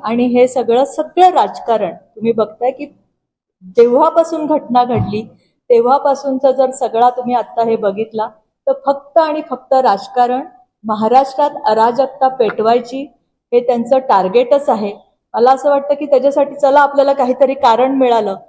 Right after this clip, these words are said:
असं समजून आत्ता महाविकास आघाडी हे सगळं करत आहे.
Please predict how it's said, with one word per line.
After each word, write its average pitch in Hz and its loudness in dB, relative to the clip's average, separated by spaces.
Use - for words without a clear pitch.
असं 214 -6
समजून 254 -2
आत्ता 226 0
महाविकास 226 -4
आघाडी 208 -2
हे 214 -4
सगळं 208 -4
करत 208 -2
आहे. 233 -2